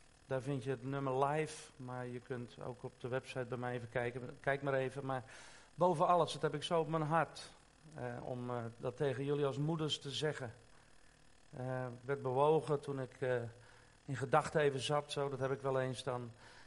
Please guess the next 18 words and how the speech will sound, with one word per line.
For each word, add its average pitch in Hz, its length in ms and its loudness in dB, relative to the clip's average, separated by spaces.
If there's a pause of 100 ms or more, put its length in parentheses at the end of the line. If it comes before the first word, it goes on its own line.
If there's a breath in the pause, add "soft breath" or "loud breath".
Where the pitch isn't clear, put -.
(140 loud breath)
vind 143 160 -4
ik 143 60 0
het - 40 -6
zo 147 140 -2
mooi 147 340 2
dat, 117 280 -4
eh, 120 80 -4 (880)
een 131 100 -6
moeder 175 280 2
is 147 120 0
een 156 140 0
bijzonder 156 420 0
schepsel. - 540 -2 (1400)
En 135 80 -6
dat 123 80 -2
is 120 100 -2
echt 127 220 -4
zo. - 240 -8